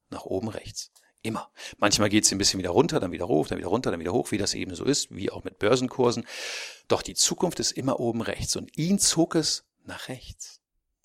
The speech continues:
den Willi. Das heißt, die Tendenz, die Kraft, die Stärke war da, dass er wirklich auch mehr verlangen wird in der Zukunft und dass er auch mehr verlangen darf und dass er es auch bekommt.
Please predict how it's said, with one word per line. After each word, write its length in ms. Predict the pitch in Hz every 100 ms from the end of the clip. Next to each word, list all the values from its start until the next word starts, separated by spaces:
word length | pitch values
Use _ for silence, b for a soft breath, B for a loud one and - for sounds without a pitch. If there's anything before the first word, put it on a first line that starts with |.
| -
den 220 | - -
Willi. 280 | - - - _ _ _ B B
Das 220 | - 104 -
heißt, 320 | 135 131 - b b b _ _ _ _
die 100 | 101
Tendenz, 680 | - 104 104 143 196 113 -
die 140 | 98
Kraft, 360 | - - 151 -
die 80 | 104
Stärke 440 | - - 135 147
war 120 | 127
da, 180 | 110 98
dass 200 | 104 104
er 240 | 92 90 104
wirklich 540 | 135 135 135 135 - b b _
auch 380 | 107 107 110 - _ _ _ -
mehr 500 | 98 113 110 101 -
verlangen 600 | - - 90 87 87 87
wird 200 | 113 147
in 80 | 139
der 80 | 131
Zukunft 280 | - - 117
und 60 |
dass 140 | 98 110
er 60 |
auch 60 | 95
mehr 120 | 95
verlangen 340 | - 87 85
darf 280 | 85 101 113
und 120 | 98
dass 120 | 92 104
er 40 |
es 100 | -
auch 100 | -
bekommt. 540 | - - 131 - -